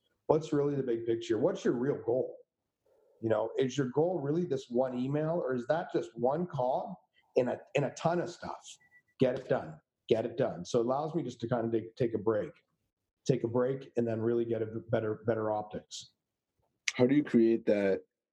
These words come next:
Speaker 2: that big view, you know, from the top, almost like you're, you're a bird looking or an eagle looking over, like, what you want to, to build? How do you paint that image in your mind and make sure that you always go back to that? Because when you're, you're in the day-to-day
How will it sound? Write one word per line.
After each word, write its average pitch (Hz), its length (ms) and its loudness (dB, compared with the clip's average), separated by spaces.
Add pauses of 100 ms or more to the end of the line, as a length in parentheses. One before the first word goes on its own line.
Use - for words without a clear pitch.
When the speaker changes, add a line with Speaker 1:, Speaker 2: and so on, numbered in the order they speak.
(400)
Speaker 2:
that 110 140 6
big 107 240 6 (680)
view, 107 380 6
you 98 200 4
know, 98 140 4
from 107 220 2
the 95 80 2
top, 95 340 2
almost 98 340 4
like 98 140 2
you're, 98 340 4 (140)
you're 101 120 6
a 95 40 2
bird 101 260 4 (100)
looking 101 340 4
or 95 160 4
an 95 100 2
eagle 98 260 4
looking 95 360 4 (100)
over, 95 340 4
like, 92 260 2
what 104 160 6
you 98 120 2
want 92 240 2
to, 90 260 4 (420)
to - 80 4
build? 92 420 4 (540)
How 101 160 6
do 101 100 4
you 98 380 4 (300)
paint 107 200 6
that 101 160 6
image 101 240 4
in 101 40 4
your 95 200 4
mind 107 140 4
and 104 120 4
make 107 160 4
sure 123 160 6
that 113 80 2
you 107 120 6
always 104 220 2
go 101 120 6
back 98 300 2
to 101 80 2
that? 92 180 4
Because 110 200 4
when 123 100 6
you're, 139 200 4
you're 120 120 6
in 117 140 4
the - 0 - (140)
day-to-day 101 560 4